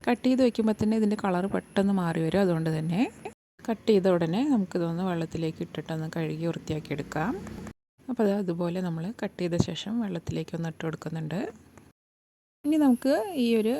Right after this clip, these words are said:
മെഴുക്ക് പുരട്ടിക്ക് വേണ്ടത് രണ്ട് സവാളയും മൂന്ന് ചെറിയുള്ളിയും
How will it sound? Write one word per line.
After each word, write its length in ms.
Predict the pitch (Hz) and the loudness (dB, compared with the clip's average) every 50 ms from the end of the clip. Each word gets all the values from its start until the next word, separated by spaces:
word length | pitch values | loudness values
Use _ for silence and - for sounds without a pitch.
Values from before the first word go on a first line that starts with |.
| 285 | 0
മെഴുക്ക് 260 | 240 208 190 180 - 190 185 | 0 0 0 -2 -2 -2 -2
പുരട്ടിക്ക് 340 | 185 - - - 180 - 196 185 | -2 -2 -4 -6 -6 -4 -4 -4
വേണ്ടത് 400 | 180 175 175 180 175 180 202 226 269 349 349 302 254 | -4 -4 -4 -6 -6 -6 -6 -6 -4 -6 -4 -2 -2
രണ്ട് 240 | 214 202 185 185 190 - | 0 0 -2 -2 -2 -2
സവാളയും 560 | - 190 180 175 170 170 175 175 202 262 320 277 | -2 -2 -2 -4 -6 -6 -4 -4 -4 -2 0 0
മൂന്ന് 280 | 220 196 190 190 185 190 190 - | 0 0 0 -2 -2 -4 -4 -4
ചെറിയുള്ളിയും 600 | 196 185 175 175 175 170 170 170 170 214 254 349 | -4 -4 -4 -4 -4 -4 -4 -4 -4 -4 -6 -6